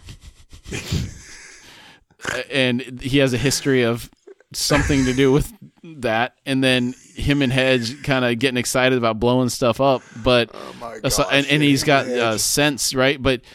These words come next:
Speaker 1: Yeah.
Speaker 2: you really don't get much of him in this book.
Speaker 1: No, there's, he's very, I mean, it's just, he's, he's just one of the names in the crowd for the most part.
Speaker 2: Yeah. It's crazy.
Speaker 1: Yeah, kinda, you know, th-, this,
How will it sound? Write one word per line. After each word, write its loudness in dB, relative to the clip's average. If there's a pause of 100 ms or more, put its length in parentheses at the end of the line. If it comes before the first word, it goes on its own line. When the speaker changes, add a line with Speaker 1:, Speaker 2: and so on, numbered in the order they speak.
(160)
Speaker 1:
Yeah. -2
Speaker 2:
you 0
really 2
don't 0
get -2
much -6
of -6
him -4
in -6
this -8
book. -14 (220)
Speaker 1:
No, -8
there's, -8
he's -12
very, -4 (100)
I -10
mean, -12
it's -12
just, -14 (100)
he's, -12
he's -8
just -8
one -6
of -8
the -4
names -8
in -12
the -10
crowd -6
for -16
the -10
most -10
part. -12 (340)
Speaker 2:
Yeah. -6 (800)
It's -20
crazy. -10 (360)
Speaker 1:
Yeah, -6
kinda, -6
you -4
know, -4
th-, -8
this, -6